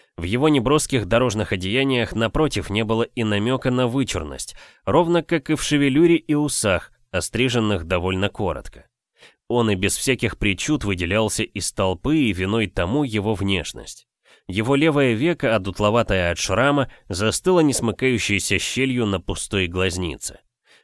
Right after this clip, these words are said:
Вид этого давнего увечья повергал окружающих в тягостное смущение, ибо то, чем он за него поплатился, было бесценно. Гораздо значимее, нежели потеря зоркости или пригожего вида. «Здравствуй, Даниса!»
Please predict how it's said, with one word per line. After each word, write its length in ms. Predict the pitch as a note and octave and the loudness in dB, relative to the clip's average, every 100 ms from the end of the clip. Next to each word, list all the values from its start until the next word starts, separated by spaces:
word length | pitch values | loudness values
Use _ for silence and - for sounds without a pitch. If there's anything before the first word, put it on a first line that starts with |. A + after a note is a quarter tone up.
| - | -6
Вид 340 | G2 D#3 - | 0 0 0
этого 340 | - A#2+ A2+ A2 | -4 -2 0 0
давнего 440 | F#2 B2 A#2 G#2+ | 0 -2 0 0
увечья 480 | G#2 G2+ E3 - C#3+ | 0 0 -2 0 0
повергал 500 | B2 A2+ G#2+ C#3+ D#3 | 0 0 0 2 2
окружающих 680 | B2+ A#2+ A2 D#3+ D3 C3+ - | 2 0 0 0 0 -2 -2
в 60 | |
тягостное 460 | - D3 D3 C#3+ C#3 | -2 0 0 0 0
смущение, 760 | - D3 C3+ - C3+ F2+ C#2+ - - - | 0 0 -2 -2 -2 -2 -6 -12 -20 -10
ибо 260 | - F2 F#2 | -6 -2 0
то, 160 | - F3 | 0 0
чем 220 | D3+ C3+ | 2 2
он 120 | B2 | 2
за 140 | G2 | 2
него 260 | A#2 A#2 B2 | 0 2 0
поплатился, 760 | A2+ G2 G#2 F#2 E3 F3 - D3 | 0 0 -2 0 0 0 -2 -2
было 260 | B2 C#3 | 2 2
бесценно. 720 | B2+ C#3 - - G#2+ C2+ - - _ _ - | 2 -2 -2 -2 -2 -4 -10 -20 _ _ -16
Гораздо 520 | F2 G#2+ D#3 C#3 D#3+ | -2 2 2 2 0
значимее, 720 | C3 C#3+ C#3 G#2+ F2+ F2 F2 | 2 2 2 2 -2 -2 -2
нежели 360 | F2 F#2+ F2+ F2+ | 0 -2 -2 -4
потеря 420 | E2+ F#2 G#2+ F2+ | -2 -2 0 0
зоркости 680 | D#2 F#2 C3+ B2+ A#2+ - A#2 - _ - | 0 0 0 0 -4 -2 -4 -6 _ -4
или 180 | F3 | 0
пригожего 640 | E3+ C#3 G2 G2+ F2+ F#2+ G2+ | 2 2 0 -2 -2 0 0
вида. 400 | G2+ E2 - - _ _ _ _ _ _ _ _ _ _ _ _ _ - | -2 -4 -8 -16 _ _ _ _ _ _ _ _ _ _ _ _ _ -8
«Здравствуй, 640 | F2+ E2+ E3+ F#3+ - F3 | -6 2 4 4 4 2
Даниса!» 640 | B2+ C#3 C#3+ A#2+ - - - | 4 4 4 2 -2 -6 -14